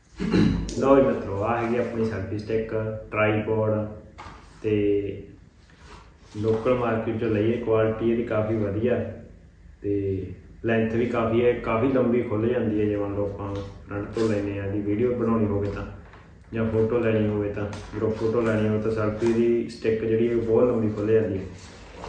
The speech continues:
ਤੇ ਇਸ ਤਰ੍ਹਾਂ ਹੈਗੀ ਹੈ, ਇਹ ਇੰਨੀ ਲੰਬੀ ਹੈ, ਟੋਟਲ ਇੱਕ ਫੁੱਟ ਦੇ ਕਰੀਬ। ਤੇ ਇਸ ਤਰ੍ਹਾਂ ਇਹਦਾ ਹੈਂਡਲ ਖੁੱਲ੍ਹ ਜਾਂਦਾ ਹੈ। ਇੱਥੇ ਇਹਦੇ ਲੱਗਿਆ ਬਟਨ ਹੈ,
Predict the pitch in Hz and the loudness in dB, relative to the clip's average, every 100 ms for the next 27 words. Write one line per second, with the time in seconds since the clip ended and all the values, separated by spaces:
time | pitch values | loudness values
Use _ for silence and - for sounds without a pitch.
0 | - - 110 101 92 90 87 92 87 - | -12 -8 -4 -2 -4 -6 -6 -8 -8 -12
1 | - - - - - - - - 101 - | -12 -14 -16 -14 -12 -14 -16 -12 -12 -8
2 | 107 104 98 101 113 110 107 - - - | -6 -4 -2 0 2 2 0 -4 -10 -12
3 | - - - - - - - - - - | -16 -16 -18 -18 -20 -20 -20 -20 -20 -16
4 | - - - 113 110 110 107 95 107 113 | -14 -14 -6 -2 0 2 0 0 0 0
5 | 113 110 107 107 - - - 110 107 110 | 0 -2 -4 -6 -10 -14 -6 -6 -4 -4
6 | 107 107 107 107 107 104 - - - - | -2 -2 -2 -2 -2 -2 -8 -16 -20 -20
7 | - _ - - - 101 98 98 95 95 | -20 _ -20 -20 -14 -8 -4 -4 -4 -8
8 | - - - - - - - 107 - 110 | -12 -18 -20 -20 -20 -16 -6 -6 -2 -2
9 | 110 113 101 98 101 113 113 117 110 104 | 0 0 -2 -2 -4 0 0 2 0 -2
10 | - - - - 104 - 110 110 107 104 | -4 -12 -18 -10 -8 0 4 6 4 2
11 | 98 - - - - - - - 101 98 | -2 -8 -14 -20 -20 -20 -20 -10 -6 -2
12 | 107 107 104 104 104 104 104 - | -2 -4 -4 -4 -4 -6 -8 -12